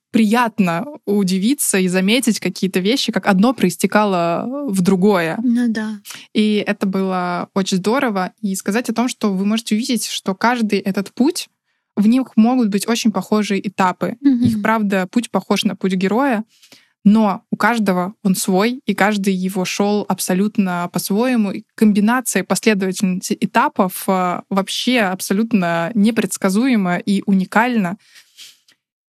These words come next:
Speaker 1: И, наверное, что пройти свой путь можно только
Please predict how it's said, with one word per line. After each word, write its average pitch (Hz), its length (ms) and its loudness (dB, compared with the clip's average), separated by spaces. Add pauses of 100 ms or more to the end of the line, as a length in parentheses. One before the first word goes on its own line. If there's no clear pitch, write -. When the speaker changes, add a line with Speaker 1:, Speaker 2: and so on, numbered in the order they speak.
(140)
Speaker 1:
И, 220 80 4
наверное, 214 440 2
что 190 380 0
пройти 190 300 0
свой 185 220 -2
путь - 340 -4 (180)
можно 196 320 2
только 190 640 -2